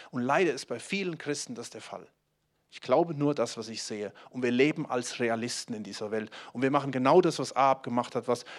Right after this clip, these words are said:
Jürgen letzte Woche angesprochen hat. Wir sind realistisch. Und realistisch heißt,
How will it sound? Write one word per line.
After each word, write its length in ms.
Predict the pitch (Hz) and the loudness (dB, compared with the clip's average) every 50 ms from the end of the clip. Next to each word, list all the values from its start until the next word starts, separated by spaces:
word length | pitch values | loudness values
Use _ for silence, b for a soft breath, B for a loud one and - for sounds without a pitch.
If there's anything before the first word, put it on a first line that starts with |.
| B | B
Jürgen 300 | - 127 147 175 165 160 | 4 6 6 6 6 4
letzte 320 | 143 151 147 - - - 127 | 0 0 0 0 -4 -2 -2
Woche 240 | 135 127 - 120 | -2 -2 -2 -6
angesprochen 580 | 120 123 123 127 120 - - 113 - - 104 - | -6 -6 -6 -6 -8 -8 -8 -10 -10 -10 -12 -14
hat. 120 | - - - _ _ _ _ _ _ _ _ _ _ _ _ _ _ _ _ _ _ _ _ _ _ _ _ _ _ _ _ - | -16 -18 -20 _ _ _ _ _ _ _ _ _ _ _ _ _ _ _ _ _ _ _ _ _ _ _ _ _ _ _ _ -4
Wir 100 | 127 131 | -2 -2
sind 160 | - 139 113 | -2 -2 -2
realistisch. 720 | 123 120 110 117 117 147 185 - - - 135 - - - | 0 0 0 2 2 2 2 2 -2 -4 -4 -6 -6 -4
Und 120 | - 123 120 | -4 0 2
realistisch 600 | 131 135 127 127 143 160 160 - 165 147 - - | 4 4 4 4 4 2 2 0 -2 -2 2 2
heißt, 300 | 135 135 147 143 - | 4 4 4 2 -2